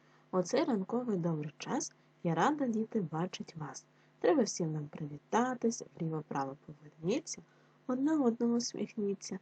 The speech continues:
Чи готові до уроку? Молодці!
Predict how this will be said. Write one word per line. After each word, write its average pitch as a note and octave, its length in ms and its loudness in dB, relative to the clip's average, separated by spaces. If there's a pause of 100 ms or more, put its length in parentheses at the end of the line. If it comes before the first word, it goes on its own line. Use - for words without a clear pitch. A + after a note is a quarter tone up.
(340)
Чи D#3+ 160 0
готові D#3 560 0
до C4+ 160 -2
уроку? E3 600 -2 (380)
Молодці! E3 640 -2